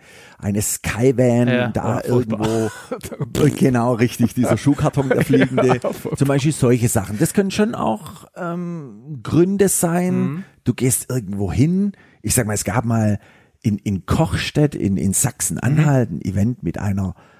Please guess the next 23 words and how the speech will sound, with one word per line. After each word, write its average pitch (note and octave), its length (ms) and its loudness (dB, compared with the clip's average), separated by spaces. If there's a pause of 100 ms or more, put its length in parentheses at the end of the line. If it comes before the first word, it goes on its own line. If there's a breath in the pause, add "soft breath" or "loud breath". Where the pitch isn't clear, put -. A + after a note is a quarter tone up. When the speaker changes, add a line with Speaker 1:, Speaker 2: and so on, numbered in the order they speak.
(360 soft breath)
Speaker 1:
Antonov B2 500 2
A A2+ 240 -4
N A2 220 0
zweiundsiebzig, G#2 800 0
Speaker 2:
Mhm. D2 40 -6
Speaker 1:
ein - 40 -8
Strahlflugzeug, D3 1000 0
Speaker 2:
Mhm. G2+ 40 -8
Speaker 1:
was G#2+ 140 -2
die A#2 140 -2
Triebwerke B2+ 640 -2
Speaker 2:
Ja. B2 440 4
Speaker 1:
oben A#2+ 560 0
drauf G2 360 -4
Speaker 2:
Ja. A#2+ 100 0
Speaker 1:
auf A2+ 200 2
dem, G#2 280 4
auf G#2+ 180 -4
dem D#3 140 0
Speaker 2:
Ja. C3+ 80 2
Speaker 1:
Ding F#2 440 -2
hat. - 80 -14 (360 loud breath)
Sowas F#2 340 0